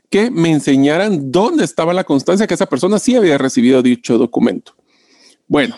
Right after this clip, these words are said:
para la conclusión de mi historia es de que han habido muchísimos casos que me han pedido despedir a personas por procesos Sasquatch. Vos sabés lo que es un Sasquatch, ¿verdad? El, el hombre abominable de las nieves.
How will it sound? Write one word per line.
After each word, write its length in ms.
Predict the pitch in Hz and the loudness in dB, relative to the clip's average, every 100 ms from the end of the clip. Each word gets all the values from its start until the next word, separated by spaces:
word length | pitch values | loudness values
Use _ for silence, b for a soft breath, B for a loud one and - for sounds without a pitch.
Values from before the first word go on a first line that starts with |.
| - | -8
para 260 | 139 139 135 | -4 -2 -2
la 120 | 135 | -2
conclusión 540 | 156 139 139 - 196 | -2 0 -2 0 0
de 80 | 214 | 0
mi 80 | 165 | -2
historia 440 | - 185 214 196 | 0 0 2 0
es 120 | 151 | 0
de 160 | 151 160 | -2 -2
que 240 | 160 156 - | 0 -2 0
han 140 | 135 | -2
habido 260 | 135 131 139 | 0 0 0
muchísimos 760 | 143 139 208 202 240 208 196 | 0 0 -2 0 0 0 -2
casos 320 | - 147 196 | -2 -2 -2
que 300 | - 123 139 _ b b b | 0 0 0 _ b b b
me 100 | 143 | 0
han 120 | 151 | 0
pedido 560 | 156 170 165 160 190 190 | 0 0 0 0 -2 -2
despedir 540 | 139 135 - 127 123 147 | -2 -2 0 2 2 0
a 100 | - | -2
personas 460 | 175 180 175 220 | -2 0 0 0
por 220 | - 180 | -2 -2
procesos 600 | - 180 - - 143 - - | -2 -2 -2 -2 -2 -6 -12
Sasquatch. 720 | - 269 - - - - - _ b b b b _ | -4 -2 -2 -4 -4 -6 -20 _ b b b b _
Vos 160 | - 196 | -2 0
sabés 220 | 214 208 | 0 0
lo 100 | 214 | 0
que 80 | 185 | -2
es 80 | |
un 100 | 202 | -2
Sasquatch, 460 | 196 269 - 147 - | -2 -2 -2 -4 -2
¿verdad? 320 | 127 139 175 | -2 0 0
El, 320 | 180 160 - | 0 -2 0
el 100 | 139 | 0
hombre 200 | 165 185 | 2 0
abominable 580 | 170 147 135 139 165 180 | 0 2 2 2 2 0
de 60 | 170 | 0
las 120 | 151 | 0
nieves. 480 | 220 208 117 - | 0 0 -2 -8